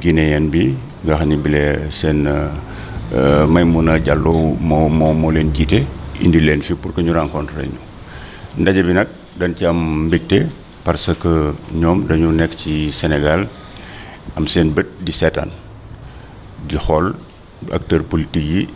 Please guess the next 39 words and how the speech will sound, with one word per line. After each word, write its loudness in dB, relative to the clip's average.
quel 2
est 4
leur 2
comportement. -2
Bi 6
ñu 8
toogee 4
ba 2
gis -2
ne 4
ñun 2
coalition 0
Adiana, -2
peut-être 0
que 0
suñu 2
doxalin 4
ak -2
suñu 2
façon 0
ak 0
ni 4
ñuy 8
defee 0
dal 2
na 4
seen 0
xel -4
ci 0
li 6
ñu 6
ñëwoon 6
fii 2
tey 2
pour -2
présenter 0
ñu 0
seen -4
organisation. -4